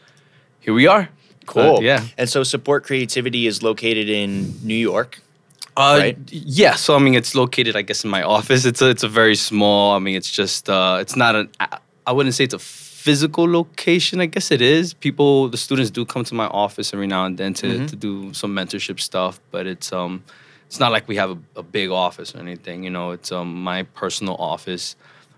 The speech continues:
Speaker 1: but it's, uh, based out of New York 'cause it's, that's where I'm at. At first, I had the scholarship be nationwide,
Speaker 2: Mm-hmm.
Speaker 1: and then I decided to bring it back down to more like the tri-state area.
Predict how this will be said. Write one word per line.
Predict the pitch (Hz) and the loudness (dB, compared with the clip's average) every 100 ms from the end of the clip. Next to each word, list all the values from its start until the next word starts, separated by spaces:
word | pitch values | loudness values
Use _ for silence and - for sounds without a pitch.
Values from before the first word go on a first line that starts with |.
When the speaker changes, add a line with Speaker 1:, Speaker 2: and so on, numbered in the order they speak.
| _ - | _ 0
Speaker 1:
but | 104 98 - - - _ _ _ _ _ - - _ _ | 2 2 -2 -6 -8 _ _ _ _ _ -18 -18 _ _
it's, | 113 107 104 | 0 0 2
uh, | 113 101 | 0 0
based | 90 110 - | 2 0 0
out | 101 104 | -2 0
of | 98 | -2
New | 101 98 | -4 -2
York | 104 127 135 - - _ | 0 -2 -4 -20 -20 _
'cause | - 95 | -10 -8
it's, | 95 - - | -8 -10 -6
that's | 87 - | -6 -6
where | 98 | -4
I'm | 87 92 | -4 -2
at. | 123 - _ _ _ _ - | -2 -2 _ _ _ _ -6
At | 95 - | -6 -4
first, | - 120 113 135 | 4 4 4 2
I | 107 | 0
had | - 107 104 101 | 2 2 2 0
the | |
scholarship | 98 - 98 101 92 - 95 87 | -6 0 2 2 -2 -2 -4 -4
be | 104 95 | -6 -4
nationwide, | 92 98 - 95 85 90 98 143 - - | -2 -4 -4 -6 -4 -4 -2 -4 -10 -14
Speaker 2:
Mm-hmm. | 107 120 151 _ | -8 -8 -10 _
Speaker 1:
and | 95 95 | -8 -4
then | |
I | 95 | -4
decided | 95 - 104 95 95 | -4 -2 -2 -2 -4
to | 95 92 90 85 | -6 -4 -6 -8
bring | 95 110 107 | -6 -4 -2
it | 92 | -2
back | 101 101 95 - _ | -2 -2 -4 -10 _
down | 101 98 98 | -6 -4 -4
to | - 98 | -8 -8
more | 95 92 | -6 -4
like | 92 90 | -6 -8
the | 95 90 | -10 -8
tri-state | - 101 95 - 90 87 | -2 -2 -2 -4 -8 -6
area. | 82 82 90 | -8 -10 -16